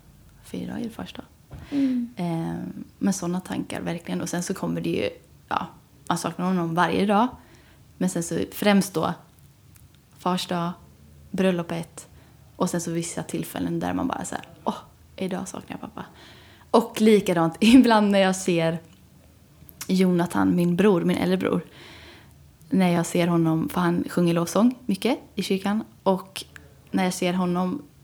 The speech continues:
Speaker 1: det blir väldigt starkt. För att min pappa brann så otroligt mycket för människor och brann för Jesus och att folk skulle få lära känna honom. Och det kan jag se hos Jonathan. Så där blir det verkligen en likhet mellan dem som är super, ja, men så stark, tycker jag. Och det gör ju också att tron blir ännu starkare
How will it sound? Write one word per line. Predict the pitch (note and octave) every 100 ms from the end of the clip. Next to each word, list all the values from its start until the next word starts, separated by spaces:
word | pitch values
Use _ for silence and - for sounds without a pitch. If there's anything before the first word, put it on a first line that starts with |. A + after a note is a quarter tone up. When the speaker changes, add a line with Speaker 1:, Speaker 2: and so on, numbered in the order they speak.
| - _ -
Speaker 1:
det | F3+ G3+
blir | A#3+
väldigt | A#3+ F3
starkt. | - - - -
För | - F#3
att | F3+ -
min | G#3 A#3
pappa | G3
brann | F3+ G#3 G#3+ G3
så | F#3
otroligt | F3+ F3 E3+
mycket | E3+ - -
för | - - - - -
människor | F#3 F3 E3 B3 C#4+ G3+
och |
brann | F3+ F3+ F3+
för |
Jesus | F#3 G3 F#3+ G#3+ A3 -
och | F#3+
att | F3
folk | - F3 -
skulle | - F3
få | F3+ F3+
lära | F#3
känna | F3+ F#3
honom. | F#3 - F3+ - - - - - - - - -
Och | -
det | F3+ A3 G#3+
kan | G3+
jag | F3+
se | - E3+ G2+ F3+ - -
hos | F3+ F#3+
Jonathan. | F#3+ F3+ A#3+ F#3+ - - - -
Så | -
där | F#3+ A3+
blir | F#3+ E3+
det |
verkligen | E3+ F3 E3+
en | -
likhet | F#3 E3+ - G3+
mellan | F3+ E3
dem | F3 G3
som | - F3
är | -
super, | - G3+ - - - - - - -
ja, | G#3
men | A3+ G#3+
så | G#3
stark, | F#3+ - C#4 C4
tycker | G#3+ F3
jag. | -
Och | E3+
det | G3
gör | A#3+
ju | F#3+
också | E3+ E3+
att | -
tron | F3+ A3 G3
blir | F3+
ännu | F3 F3+ G#3+
starkare | - - - -